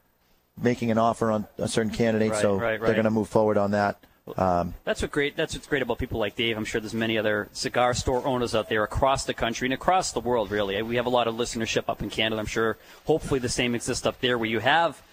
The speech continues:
Speaker 2: the retail owners going out and, and fighting legislation to keep taxes low.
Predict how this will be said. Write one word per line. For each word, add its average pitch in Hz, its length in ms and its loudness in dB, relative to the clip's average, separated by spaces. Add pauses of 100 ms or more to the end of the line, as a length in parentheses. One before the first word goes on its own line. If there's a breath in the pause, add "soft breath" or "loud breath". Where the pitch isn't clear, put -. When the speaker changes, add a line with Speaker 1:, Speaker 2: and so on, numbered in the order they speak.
(500 soft breath)
Speaker 2:
the 123 120 -6
retail 120 380 -2
owners 104 260 0
going 113 320 -2
out 107 200 2
and, 107 160 -6
and 110 160 -8
fighting 143 300 2
legislation 127 640 -2
to 107 60 -4
keep - 240 -6
taxes 127 520 -2
low. 110 360 0